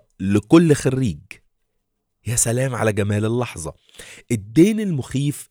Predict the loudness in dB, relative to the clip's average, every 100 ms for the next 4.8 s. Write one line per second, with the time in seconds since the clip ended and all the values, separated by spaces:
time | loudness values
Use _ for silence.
0 | -8 -6 -4 -2 -2 -4 -8 -4 -2 -2
1 | -4 -8 -6 -6 -4 -2 -4 -8 -12 -14
2 | _ _ _ _ -4 -4 -4 -6 -4 -4
3 | -6 -8 -16 -16 _ _ _ _ _ _
4 | _ _ _ -10 -4 0 2 2